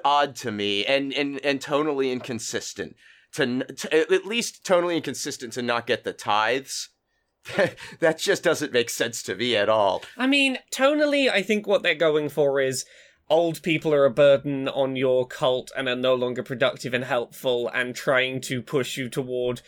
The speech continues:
Speaker 2: well, maybe, maybe I kill them and resurrect them or do something because they're currently taking up resources and not, uh, contributing to the community. Like, I feel like that's what it's going for.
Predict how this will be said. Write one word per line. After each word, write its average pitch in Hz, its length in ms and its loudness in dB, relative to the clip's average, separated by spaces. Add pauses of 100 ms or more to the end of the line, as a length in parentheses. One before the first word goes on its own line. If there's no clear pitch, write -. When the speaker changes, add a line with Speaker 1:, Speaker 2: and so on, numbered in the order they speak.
(260)
Speaker 2:
well, 269 360 4
maybe, 254 500 2
maybe 220 360 0
I 160 340 2
kill 165 200 0
them 151 280 0
and 139 180 -2
resurrect 135 460 0
them 139 200 -2
or 127 160 -4
do 135 200 -2
something 139 600 -2 (200)
because 139 220 -4
they're 139 140 4
currently 139 340 2
taking 131 340 0
up - 120 -4
resources 127 640 -4
and 123 140 -4
not, - 440 -6
uh, 120 300 0 (460)
contributing 127 880 0
to 131 180 -4
the 120 60 -6
community. 139 480 -2
Like, 165 160 0
I 208 80 2
feel 254 180 2
like 233 160 2
that's 190 240 -2
what 170 140 2
it's - 160 -4
going 165 380 0
for. 208 420 0